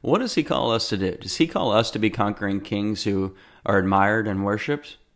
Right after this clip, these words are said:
No, he calls us to be servants, and he knows that we are going to suffer in the name of Christ and will be hated by all men for our, for his name's sake. We can expect that persecution. So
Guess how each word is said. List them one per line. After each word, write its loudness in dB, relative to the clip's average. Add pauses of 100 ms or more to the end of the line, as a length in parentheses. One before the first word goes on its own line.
No, 0
he -2
calls 0
us -8
to -8
be 0
servants, -2 (220)
and -2
he 2
knows 2
that -4
we 0
are 0
going -2
to -10
suffer -4
in -2
the -2
name -2
of -14
Christ -2
and -6
will -6
be -6
hated -6 (200)
by -2
all -2
men -2
for -6
our, -4
for -6
his -2
name's -4
sake. -6 (520)
We -2
can -2
expect -2
that -2
persecution. -8
So -4